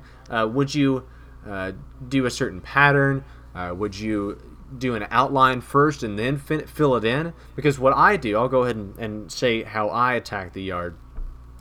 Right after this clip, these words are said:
is, uh, I mow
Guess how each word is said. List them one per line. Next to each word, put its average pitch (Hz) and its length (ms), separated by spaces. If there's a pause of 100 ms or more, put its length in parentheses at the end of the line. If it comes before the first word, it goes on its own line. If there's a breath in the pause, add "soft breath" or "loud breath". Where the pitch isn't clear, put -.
(320 soft breath)
is, 117 380 (400 soft breath)
uh, 104 280
I 127 140
mow 147 640